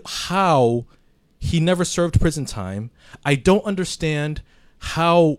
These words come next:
Melvin Van Peebles was not seen as a pariah in,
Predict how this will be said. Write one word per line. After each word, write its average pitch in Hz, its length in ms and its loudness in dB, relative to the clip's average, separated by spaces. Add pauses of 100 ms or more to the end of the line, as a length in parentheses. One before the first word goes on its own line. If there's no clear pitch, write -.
Melvin 147 360 -2
Van 143 140 0
Peebles 143 280 2
was 117 140 -2
not 139 180 -4
seen 147 220 -4
as 131 100 -4
a 120 60 -4
pariah 110 840 0 (680)
in, 127 400 2